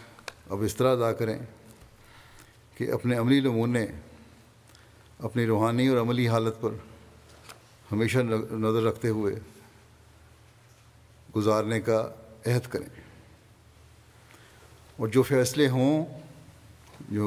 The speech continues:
ہوئے ہیں ان پر تقوی سے چلتے ہوئے عمل کرنے اور کروانے کی کوشش کریں۔ جب ہم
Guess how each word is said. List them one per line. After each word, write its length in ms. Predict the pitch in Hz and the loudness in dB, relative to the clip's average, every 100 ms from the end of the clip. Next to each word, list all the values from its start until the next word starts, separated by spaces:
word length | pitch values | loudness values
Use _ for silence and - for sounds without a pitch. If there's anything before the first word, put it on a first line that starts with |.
| 101 | 0
ہوئے 220 | 101 135 139 | 2 4 4
ہیں 160 | 143 147 - - - - - - - - - - - - - - - - | 0 -4 -14 -20 -20 -20 -20 -20 -20 -20 -20 -20 -20 -20 -20 -20 -20 -18
ان 140 | 202 120 | -6 -4
پر 120 | 123 110 | -2 -2
تقوی 320 | 117 147 143 | 0 2 2
سے 80 | 131 | 0
چلتے 300 | 127 113 131 | -2 0 -2
ہوئے 280 | 120 110 113 - - - - - - - - - | 0 -2 -4 -10 -20 -20 -20 -20 -20 -20 -14 -4
عمل 240 | 120 127 | 0 0
کرنے 380 | 123 113 113 135 208 - - - - - - - - - - - - - - - 123 | 2 -2 0 -2 -4 -12 -20 -20 -20 -20 -20 -20 -20 -20 -20 -20 -20 -20 -20 -4 2
اور 320 | 123 131 123 110 - - - - - - - - - - | 4 4 2 -2 -10 -18 -20 -20 -20 -20 -20 -20 -20 -4
کروانے 360 | 110 110 110 107 | 0 2 2 -2
کی 140 | 127 165 - | -4 -6 -10
کوشش 300 | - 101 - | -8 -6 -6
کریں۔ 160 | - - - - - - - - - - - - - - - - - - - - - - - - - - - - | -8 -12 -16 -20 -20 -20 -20 -20 -20 -20 -20 -20 -20 -20 -20 -20 -20 -20 -20 -20 -20 -20 -20 -20 -20 -20 -20 -12
جب 220 | - 113 104 | 0 2 2
ہم 320 | 127 139 | 2 0